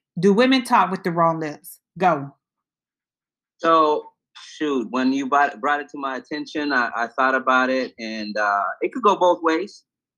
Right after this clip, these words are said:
Speaker 2: Um, you know, sometimes women think with their, their, their heart,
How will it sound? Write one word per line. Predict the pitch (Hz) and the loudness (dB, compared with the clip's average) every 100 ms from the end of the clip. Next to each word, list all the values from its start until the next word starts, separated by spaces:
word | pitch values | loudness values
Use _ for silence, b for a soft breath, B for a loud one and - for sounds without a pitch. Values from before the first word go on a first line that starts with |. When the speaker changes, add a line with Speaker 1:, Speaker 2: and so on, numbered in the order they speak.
| _ _ _ 117 | _ _ _ 0
Speaker 2:
Um, | 123 123 123 117 127 | 4 4 4 0 0
you | 151 | 2
know, | 139 | 2
sometimes | 131 147 135 143 135 127 - | 2 -2 -2 0 0 -2 -6
women | 107 123 135 127 | -2 2 4 2
think | 120 131 127 | 2 2 2
with | 127 113 | 0 -2
their, | 120 107 104 - | 0 0 0 -4
their, | 101 110 104 95 104 | -4 -2 0 -2 -4
their | 107 | -4
heart, | - 131 123 117 | 2 4 4 2